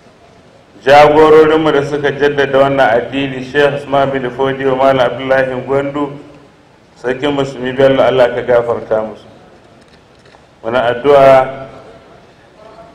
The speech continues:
ga jagororinmu da suke riƙe da wannan ƙasa, daga mai girma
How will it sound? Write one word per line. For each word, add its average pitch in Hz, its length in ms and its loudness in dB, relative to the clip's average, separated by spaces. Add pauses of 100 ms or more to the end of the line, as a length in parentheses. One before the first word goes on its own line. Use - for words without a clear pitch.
ga 104 80 -10
jagororinmu 151 880 4
da 135 160 0
suke 131 560 -10 (220)
riƙe 147 160 -2
da 143 120 4
wannan 139 280 -2
ƙasa, 160 480 2 (960)
daga 123 200 -4
mai 117 140 -6
girma 131 320 0